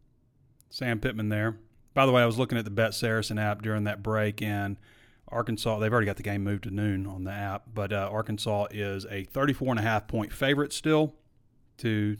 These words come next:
take Western Carolina. Let me know in the comments, what do you like? Do you like Arkansas on that one? That's five touchdowns over Western Carolina. Another game I noticed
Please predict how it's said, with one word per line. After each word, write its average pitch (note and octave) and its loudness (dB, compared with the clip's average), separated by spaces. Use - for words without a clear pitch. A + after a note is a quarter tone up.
take G#2 -4
Western A2 -6
Carolina. G2 -4
Let F3 -4
me A3 -2
know A3 0
in F3 2
the C3+ 2
comments, A#2 2
what D3 -2
do D3 0
you B2 0
like? G2 0
Do - -10
you B2 -6
like A#2 -4
Arkansas C3 -2
on B2 0
that B2+ -2
one? C3 -2
That's B2+ -4
five C3+ -2
touchdowns A#2+ -2
over A#2 -10
Western A#2 -4
Carolina. A2+ 0
Another D3 8
game A#2+ 6
I A2+ 4
noticed A2+ 2